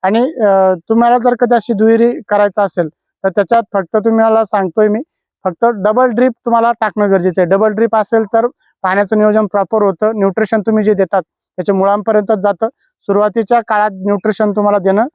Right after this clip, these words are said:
गरजेचं आहे. न्यूट्रिशन देताना काळजी एवढीच घ्यायची आहे की फक्त, अ, कुठल्याही का ब्रँडेड कंपनीचं न्यूट्रिशन तुम्ही त्या पिकांना दिलं गेलं पाहिजे, जेणेकरून तुम्हाला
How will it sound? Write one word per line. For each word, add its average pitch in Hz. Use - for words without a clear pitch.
गरजेचं 185
आहे. 170
न्यूट्रिशन 202
देताना 214
काळजी 214
एवढीच 226
घ्यायची 202
आहे 226
की 226
फक्त, 190
अ, 190
कुठल्याही 220
का 226
ब्रँडेड 190
कंपनीचं 196
न्यूट्रिशन 196
तुम्ही 202
त्या 214
पिकांना 196
दिलं 196
गेलं 190
पाहिजे, 185
जेणेकरून 185
तुम्हाला 185